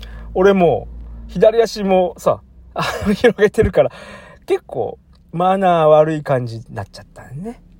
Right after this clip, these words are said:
これはほんと申し-、あの、三番の人にはほんと大変申し訳ないなと思いますが。まあ、あのー、そのようにして、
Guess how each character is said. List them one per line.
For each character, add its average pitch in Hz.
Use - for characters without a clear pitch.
こ 220
れ 202
は 196
ほ 180
ん 175
と -
申 -
し-、 -
あ 143
の、 139
三 160
番 147
の 143
人 131
に 131
は 107
ほ 139
ん 147
と 135
大 135
変 127
申 123
し -
訳 120
な 120
い 110
な 104
と -
思 127
い 113
ま 110
す 127
が。 101
ま 151
あ、 139
あ 151
の 147
ー、 -
そ 151
の 165
よ 170
う 147
に 117
し -
て、 110